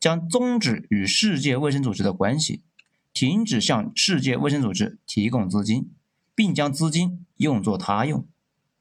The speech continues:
这不仅退群，还要退兵，先从叙利亚退，再从德国退，后续呢，可能还要从韩国退。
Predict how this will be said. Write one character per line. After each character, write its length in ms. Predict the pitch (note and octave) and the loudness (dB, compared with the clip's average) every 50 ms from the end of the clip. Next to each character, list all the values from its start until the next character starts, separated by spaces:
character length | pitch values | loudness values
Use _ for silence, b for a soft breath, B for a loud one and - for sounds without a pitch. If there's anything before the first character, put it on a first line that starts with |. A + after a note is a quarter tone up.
| _ _ _ _ _ _ _ _ _ _ _ _ _ - - - _ _ _ - | _ _ _ _ _ _ _ _ _ _ _ _ _ -18 -18 -18 _ _ _ -4
这 100 | F3 E3+ | -2 0
不 220 | F#3 G#3 A3 G#3 | 0 0 0 0
仅 160 | E3+ C3+ A#2 | 0 0 0
退 160 | A2+ E3 D#3 C#3 | 0 0 -2 0
群， 400 | C3+ A#2+ G2+ - - - - - _ | 0 0 0 0 -2 -6 -10 -18 _
还 200 | _ _ - - | _ _ -2 -2
要 80 | A#2 A2 | 0 0
退 180 | G#2+ - A#2+ G2+ | 0 0 0 0
兵， 340 | - A2+ D3 F3 F3+ - - _ _ _ _ _ _ _ _ _ _ | 0 -2 -2 -2 -6 -10 -12 _ _ _ _ _ _ _ _ _ _
先 300 | - - A3+ A#3 A#3+ A#3+ | -2 0 2 2 2 2
从 160 | G3+ G3 G3 | 2 2 0
叙 160 | G3+ F#3 A3 F#3+ | 0 0 0 2
利 100 | F3+ F3+ | 2 2
亚 120 | E3+ C#3 | 0 0
退， 300 | D3 D#3+ - - - - - - _ _ _ | 0 -2 -2 -4 -8 -12 -16 -20 _ _ _
再 140 | - D#3+ C#3+ | -2 0 0
从 200 | B2 C3+ C3+ C3+ | 2 0 0 0
德 220 | B2+ G#2 G2 A#2 | 0 0 0 0
国 140 | C#3+ C3+ A2+ | 0 0 -2
退， 260 | - - - - - - _ _ _ _ _ _ _ _ | 0 -2 -4 -4 -6 -12 _ _ _ _ _ _ _ _
后 220 | - - E3 D#3 | -2 0 0 0
续 160 | C#3 C3+ D#3 | 0 0 0
呢， 280 | C#3+ B2+ A#2+ A2 A2 - - _ | 2 2 0 -2 -4 -8 -18 _
可 120 | - - | -2 0
能 140 | B2 A#2 A2+ | 0 2 2
还 80 | A2+ A2+ | 2 0
要 80 | A2+ | 0
从 180 | A2+ - B2 A#2 | 2 2 0 0
韩 300 | A#2 - - - - C#3+ | 0 -2 -2 0 0 0
国 140 | D#3 C3 G2 | 0 -2 -2
退。 220 | - - - - | -2 -4 -4 -6